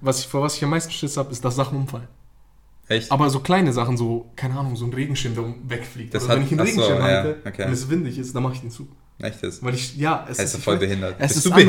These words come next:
Speaker 2: behindert, Adnan?
Speaker 1: <laughs> Wow. Äh, nee, also ich hab so Schiss davor.
Speaker 2: Okay.
Speaker 1: Also ich weiß nicht, woher das kommt. Das hat safe irgendwas mit meiner Kindheit zu tun, so traumamäßig.
Speaker 2: Mhm.
Speaker 1: Aber
Speaker 2: Hast du
Speaker 1: ich
Speaker 2: schon
Speaker 1: hab
Speaker 2: mal einen
Speaker 1: schon
Speaker 2: Tornado gesehen?
Speaker 1: Vor Tornados gar kein Pro-,
Speaker 2: Aber
Speaker 1: nein,
Speaker 2: hast du
Speaker 1: hab
Speaker 2: schon
Speaker 1: ich
Speaker 2: mal einen
Speaker 1: nicht,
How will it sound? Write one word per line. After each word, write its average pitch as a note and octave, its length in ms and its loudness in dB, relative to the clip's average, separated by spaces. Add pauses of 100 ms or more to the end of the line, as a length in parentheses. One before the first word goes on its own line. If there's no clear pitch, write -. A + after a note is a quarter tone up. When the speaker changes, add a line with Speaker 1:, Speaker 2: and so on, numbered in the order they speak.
(120)
Speaker 2:
behindert, A#2 200 8
Adnan? - 260 4 (320)
Speaker 1:
<laughs> C#3 340 -8
Wow. A2+ 240 -6 (540)
Äh, A#2+ 160 -4
nee, B2+ 300 0
also B2 320 -4
ich C3 120 -12
hab B2+ 80 -6
so D3 140 -6
Schiss - 220 -8
davor. B2+ 320 -14
Speaker 2:
Okay. F#2+ 420 -4
Speaker 1:
Also B2+ 180 -2
ich B2 80 -2
weiß D#3 200 0
nicht, C#3 120 -2
woher C#3 200 -2
das D3+ 160 -6
kommt. E3 260 -6
Das C3 140 -8
hat A#2 100 -6
safe C#3 140 -4
irgendwas B2+ 320 -6
mit A#2+ 100 -6
meiner A#2 160 -6
Kindheit A#2 340 -8
zu - 80 -20
tun, A#2+ 160 -10
so G#2+ 140 -12 (360)
traumamäßig. A#2+ 680 -10 (100)
Speaker 2:
Mhm. G2 300 -4 (400)
Speaker 1:
Aber A2 400 -6 (360)
Speaker 2:
Hast A2 120 0
du - 20 -2
Speaker 1:
ich - 60 -4
Speaker 2:
schon C#3+ 60 0
Speaker 1:
hab A#2 40 2
Speaker 2:
mal A2 60 4
einen G#2+ 100 0
Speaker 1:
schon A2 120 0
Speaker 2:
Tornado A2 260 0
gesehen? G2 320 -8 (960)
Speaker 1:
Vor C#3+ 140 -2
Tornados E3+ 520 2 (240)
gar D#3+ 140 2
kein D#3+ 180 -4
Pro-, - 120 -16
Speaker 2:
Aber B2 180 4
Speaker 1:
nein, C3 100 4
Speaker 2:
hast - 20 0
du - 40 0
Speaker 1:
hab A#2 60 0
Speaker 2:
schon A#2 80 -2
Speaker 1:
ich - 20 4
Speaker 2:
mal A2 100 2
einen G#2+ 100 -4
Speaker 1:
nicht, G#2+ 100 -4